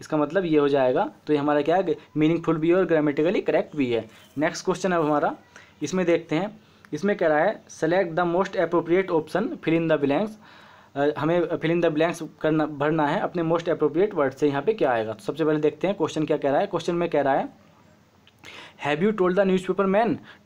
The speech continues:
not to deliver the newspaper for the next two weeks?" यानी ये कह रहा है, "क्या तुमने अगले द-,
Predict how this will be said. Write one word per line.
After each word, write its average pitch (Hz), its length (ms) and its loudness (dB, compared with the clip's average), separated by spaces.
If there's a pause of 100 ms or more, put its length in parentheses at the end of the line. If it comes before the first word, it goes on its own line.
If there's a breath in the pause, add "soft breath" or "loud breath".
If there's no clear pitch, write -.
(120)
not 185 100 2 (160)
to 180 140 0
deliver 175 320 2
the 190 60 4
newspaper 175 580 0
for 160 180 2
the 214 140 4 (340)
next 160 400 0
two 165 100 2
weeks?" 214 260 -2 (1300)
यानी 185 220 2
ये 190 60 6
कह 156 140 -2
रहा 135 120 2
है, 180 140 0 (260 loud breath)
"क्या 202 100 2
तुमने 160 500 2 (220 loud breath)
अगले 175 280 4
द-, 202 220 0